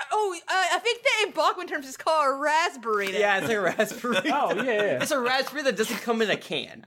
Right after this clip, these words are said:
Speaker 1: <laughs> And without the raspberry.
Speaker 3: I thought you said a Drake,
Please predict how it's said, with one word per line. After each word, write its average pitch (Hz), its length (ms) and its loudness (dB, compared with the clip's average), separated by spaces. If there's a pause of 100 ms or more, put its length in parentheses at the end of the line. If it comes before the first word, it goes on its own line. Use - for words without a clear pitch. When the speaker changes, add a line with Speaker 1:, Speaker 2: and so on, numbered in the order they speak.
Speaker 1:
<laughs> - 140 -10
And 277 100 0 (2250)
without 349 280 4
the 285 100 4
raspberry. 269 400 2
Speaker 3:
I 247 40 4
thought 285 240 2
you 247 100 4
said 233 240 2
a 175 160 2
Drake, 139 680 -2